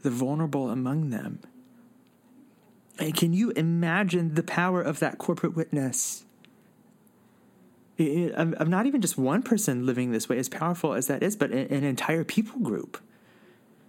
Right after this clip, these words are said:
So th-, there's such an opportunity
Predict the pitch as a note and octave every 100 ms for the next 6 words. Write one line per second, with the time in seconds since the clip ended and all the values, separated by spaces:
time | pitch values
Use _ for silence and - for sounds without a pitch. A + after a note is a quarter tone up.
0 | _ _ - F#3+ F3+ E3+ F#3 E3 F3+ E3
1 | G3 G#3+ - E3 E3 D3+ F3 C#3+ - F3+
2 | F3 F3+ D#3 C3